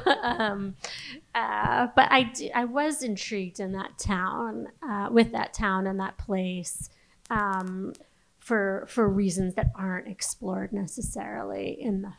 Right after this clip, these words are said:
film. Um, but for me, it was much more about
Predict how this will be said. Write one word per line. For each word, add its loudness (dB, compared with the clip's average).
film. -6
Um, -6
but -4
for -2
me, -2
it -8
was -2
much 0
more -2
about -2